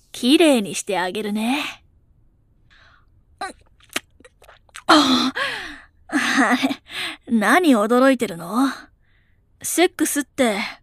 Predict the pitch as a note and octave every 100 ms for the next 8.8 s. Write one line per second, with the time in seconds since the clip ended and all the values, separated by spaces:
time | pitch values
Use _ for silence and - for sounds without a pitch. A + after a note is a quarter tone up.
0 | _ - B3+ C4+ C#4+ C#4 C#4+ C#4+ G3+ -
1 | - C4 C4 C4 A#3 A#3+ D4 - D#3 G3
2 | C#4 - - _ _ _ _ _ _ _
3 | _ - - B3 A#3 A#3 A#3 A#3+ A#3 -
4 | - - - - _ _ D4 - _ _
5 | _ D4+ _ _ _ - - _ _ _
6 | - C#4 - B3+ - - - - - -
7 | - _ _ _ - A#3+ G#3 - B3+ C4
8 | C4+ C#4+ B3 G#3 A3+ A3+ -